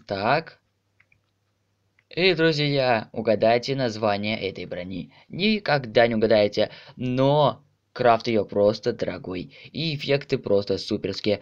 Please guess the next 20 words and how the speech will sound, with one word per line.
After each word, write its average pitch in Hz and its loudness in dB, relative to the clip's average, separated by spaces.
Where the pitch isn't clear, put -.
А 147 2
это 139 2
Ender 135 2
Dragon 101 2
Armor. 101 -2
То 98 2
есть 101 -6
Эндермен. 139 -4
Ну, 165 -10
короче, 151 -2
дракон. 131 -2
<laughs> 135 -2
Даже 113 4
не 131 -2
знаю, 127 0
как 113 -12
перевести. 120 -4
Эндер, 143 0
м, 107 -4
дракон... 110 -4